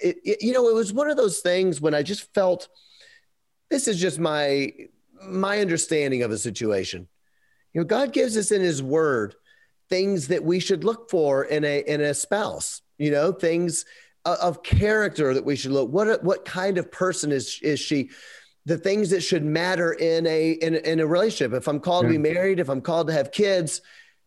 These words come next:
Speaker 1: then there should be a certain kind of a thing that I would be looking for i-, in a mom, you know, frankly. And so I was looking at those things, trying to say the, the wisdom of God that's found in the word.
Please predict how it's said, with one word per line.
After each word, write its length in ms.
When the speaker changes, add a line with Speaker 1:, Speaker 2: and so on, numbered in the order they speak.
Speaker 1:
then 160
there 140
should 200
be 100
a 60
certain 340
kind 340
of 80
a 60
thing 380
that 160
I 120
would 140
be 120
looking 400
for 580
i-, 200
in 120
a 40
mom, 440
you 140
know, 160
frankly. 600
And 220
so 260
I 120
was 240
looking 320
at 140
those 240
things, 500
trying 260
to 60
say 180
the, 240
the 160
wisdom 800
of 180
God 360
that's 160
found 280
in 80
the 80
word. 460